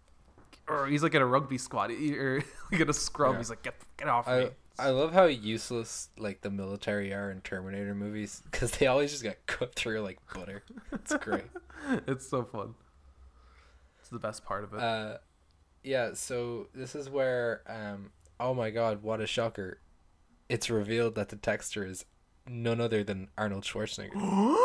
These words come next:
Speaker 2: Oh my god. Uh, who in this, in this one is playing a Terminator called Carl.
Speaker 1: Yeah. So in the last movie is Pops. Uh,
Speaker 2: No,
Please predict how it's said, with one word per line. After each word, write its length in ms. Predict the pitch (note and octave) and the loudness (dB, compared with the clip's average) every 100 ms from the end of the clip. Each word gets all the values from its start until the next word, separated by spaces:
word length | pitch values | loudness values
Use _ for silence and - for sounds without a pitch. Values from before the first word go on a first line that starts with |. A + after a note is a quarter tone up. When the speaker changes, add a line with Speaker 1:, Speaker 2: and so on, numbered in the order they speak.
| C5+ | 6
Speaker 2:
Oh 40 | G#3+ | 4
my 100 | G3+ | -2
god. 300 | G#3 G3+ - - - - - _ _ _ - - | -8 -10 -12 -18 -20 -20 -20 _ _ _ -20 -10
Uh, 460 | G#2+ G#2 G2+ G2 - - | -4 -2 -2 -6 -8 -10
who 340 | - A#2 A2+ - | -6 -6 -6 -8
in 120 | A2+ | -10
this, 300 | A#2 B2+ - A2+ | -8 -8 -10 -10
in 180 | A2+ A2 | -10 -8
this 240 | B2 - - - | -10 -10 -16 -6
one 280 | C3+ C3 B2 | -2 -2 -4
is 140 | A2+ | -10
playing 380 | - A#2 A2+ A2 | -4 -4 -2 -4
a 40 | |
Terminator 440 | G#2 A#2 A#2+ A#2+ A#2 | -2 -2 0 -4 -4
called 340 | C3 C3+ - | -4 -6 -8
Carl. 420 | - G#3 A#3 G2+ - _ - | 0 0 0 -6 -14 _ -6
Speaker 1:
Yeah. 360 | C3 C3 A#2 B2+ - | 0 0 0 -4 -6
So 140 | - | -2
in 60 | C3+ | 2
the 40 | |
last 260 | C3 D3 F3+ | 6 6 6
movie 140 | F#3 | 2
is 80 | F3+ | 0
Pops. 640 | - - C3+ C3 - - - - - - - _ _ - | 0 4 4 4 -2 -14 -16 -20 -20 -20 -20 _ _ -6
Uh, 720 | C#3+ C3 B2+ B2+ B2 B2+ B2 | -2 2 2 4 4 4 6
Speaker 2:
No, 480 | C3 B2+ C3+ C#3 | 10 12 12 10